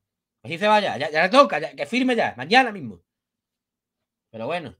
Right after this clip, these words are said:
hasta aquí puedo decir, es lo que puedo decir post partido. Voy a leer un poquito, ya sabéis que ya aquí no hago vídeo, esto es una cosa general.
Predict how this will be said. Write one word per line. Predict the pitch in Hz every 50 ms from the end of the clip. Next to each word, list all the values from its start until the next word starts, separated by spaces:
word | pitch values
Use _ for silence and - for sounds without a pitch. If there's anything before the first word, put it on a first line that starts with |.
| _ _ _
hasta | - 110 - 135
aquí | 127 147 170 165
puedo | 175 170 175
decir, | 165 131 151 143
es | 135
lo | 147 151
que | 156
puedo | 151 156 156
decir | 147 156 160 147
post | 156 135
partido. | 127 151 147 143 - 117 95 95 95
Voy | 101 120
a | 131
leer | 143 143
un | 143
poquito, | 143 143 147 175 175 190 190
ya | 165 143
sabéis | 151 143 139 139
que |
ya | 135
aquí | 131 135
no | 131 123
hago | 120 127
vídeo, | 143 165 175 185 180
esto | - - 143
es | 139
una | 131 131 127 120
cosa | 131 120 123 127
general. | 127 127 135 170 -